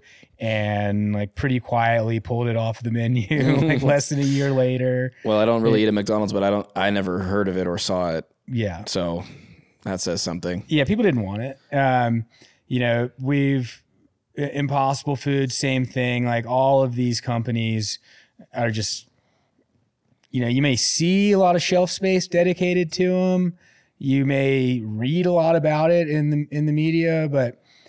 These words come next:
Speaker 1: nobody's really buying the stuff, or at least the, you know, the, it's the, the market's, um, far more tempered than, than expected.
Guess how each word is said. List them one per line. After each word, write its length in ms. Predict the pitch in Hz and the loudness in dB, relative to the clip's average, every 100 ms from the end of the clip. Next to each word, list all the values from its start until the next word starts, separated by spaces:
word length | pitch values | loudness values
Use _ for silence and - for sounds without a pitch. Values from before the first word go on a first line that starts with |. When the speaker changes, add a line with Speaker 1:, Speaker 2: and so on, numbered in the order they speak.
| _ _ - | _ _ -6
Speaker 1:
nobody's 540 | 117 139 143 143 131 113 | 0 2 2 2 2 0
really 220 | 117 104 | -2 -2
buying 460 | 104 110 131 147 | -2 -2 -2 0
the 60 | 156 | 0
stuff, 400 | - 165 170 160 | -2 0 0 0
or 200 | 127 120 | 0 2
at 100 | 120 | 2
least 400 | 135 135 - 123 | 0 0 -4 -4
the, 260 | 127 120 117 | -2 -2 -4
you 140 | 123 113 | -8 -6
know, 140 | 104 | -6
the, 160 | 113 113 120 | -6 -12 -12
it's 360 | 127 110 - - - | -8 -6 -6 -10 -14
the, 380 | 120 123 123 110 | -16 -8 -8 -8
the 120 | 127 | -4
market's, 680 | 123 117 120 127 113 - - _ _ _ - | -2 0 0 -2 -4 -6 -8 _ _ _ -8
um, 520 | 123 113 107 104 101 - _ _ _ | -4 -2 -2 -4 -6 -10 _ _ _
far 160 | 123 117 | -4 -2
more 120 | 110 | -2
tempered 440 | - 113 110 110 | -2 -4 -4 -4
than, 340 | 107 104 107 110 | -4 -4 -4 -6
than 280 | 113 107 107 | -6 -4 -6
expected. 680 | - - 117 127 214 208 | -8 -4 -4 -2 -4 -4